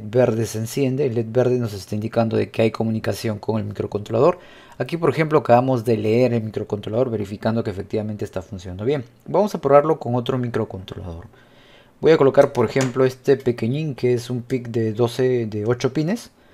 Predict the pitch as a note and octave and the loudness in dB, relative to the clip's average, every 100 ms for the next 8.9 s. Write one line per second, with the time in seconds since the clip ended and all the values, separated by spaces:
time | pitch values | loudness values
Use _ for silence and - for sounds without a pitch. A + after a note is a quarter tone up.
0 | - - - _ - A2 A2 G#2 - A#2 | -20 -20 -20 _ -6 -4 -4 -6 -4 -4
1 | A#2 B2 D3 D3 D3+ F3 - - _ _ | -2 -4 0 2 2 0 -6 -14 _ _
2 | _ _ - G2 - G2 - G2+ G2+ A#2 | _ _ -14 -12 -8 -8 -6 -6 -6 -10
3 | A#2 C3+ C3+ D3 D#3 _ _ _ _ _ | -6 -6 -2 -4 -6 _ _ _ _ _
4 | _ _ _ _ _ - _ _ _ _ | _ _ _ _ _ -20 _ _ _ _
5 | _ _ _ _ _ _ _ _ - _ | _ _ _ _ _ _ _ _ -20 _
6 | _ _ _ _ _ _ - - - _ | _ _ _ _ _ _ -20 -20 -20 _
7 | _ - _ _ _ _ _ _ _ _ | _ -20 _ _ _ _ _ _ _ _
8 | - D#3 - C3 B2+ B2 B2 A#2+ | -10 -2 0 2 2 2 -2 -6